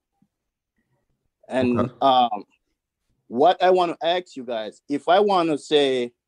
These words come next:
Speaker 1: um, say I wanna, um, like, make a exit, how do I go about doing that?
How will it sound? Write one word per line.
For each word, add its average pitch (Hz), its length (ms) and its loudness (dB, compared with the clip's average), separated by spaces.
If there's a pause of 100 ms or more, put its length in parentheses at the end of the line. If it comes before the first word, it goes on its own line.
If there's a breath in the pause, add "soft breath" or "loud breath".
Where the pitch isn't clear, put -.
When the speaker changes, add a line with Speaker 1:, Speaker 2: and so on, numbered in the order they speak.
(220)
Speaker 1:
um, 120 480 -6
say 131 140 -6
I 139 60 2
wanna, 127 380 -2 (1200)
um, 120 240 -2
like, 113 240 -2 (1400)
make 127 360 -4
a 131 200 2
exit, 123 520 0 (920)
how 165 120 4
do 190 80 4
I 175 80 2
go 160 140 -6
about 151 340 -6
doing 147 260 -8
that? 98 140 -18